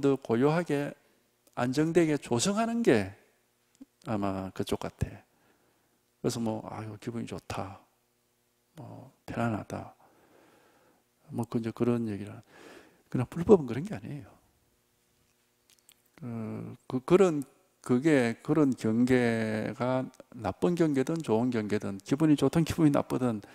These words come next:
어느 쪽이든 그건 다 경계일 뿐입니다. 그게 아니고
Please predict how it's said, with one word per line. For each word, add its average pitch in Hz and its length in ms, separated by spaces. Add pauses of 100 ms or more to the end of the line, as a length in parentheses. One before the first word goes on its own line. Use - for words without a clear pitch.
(720)
어느 139 180
쪽이든 165 360
그건 131 200
다 131 80
경계일 113 380
뿐입니다. 110 680 (1300)
그게 127 240
아니고 110 640